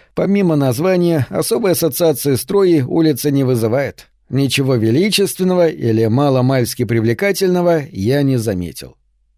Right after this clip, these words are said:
Ники перешел через дорогу, я следом. На противоположной стороне улицы ряд георгианских домов.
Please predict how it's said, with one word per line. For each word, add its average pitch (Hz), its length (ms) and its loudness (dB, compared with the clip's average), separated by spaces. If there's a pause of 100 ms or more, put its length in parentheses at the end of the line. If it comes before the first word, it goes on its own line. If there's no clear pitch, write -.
(180)
Ники 175 440 0
перешел 147 480 0
через 165 300 0
дорогу, 123 520 0 (280)
я 123 240 0
следом. 95 500 -4 (500)
На 110 120 -2
противоположной 127 840 0
стороне 123 400 0
улицы 170 460 0 (260)
ряд 165 320 0
георгианских 139 880 0
домов. 123 560 -6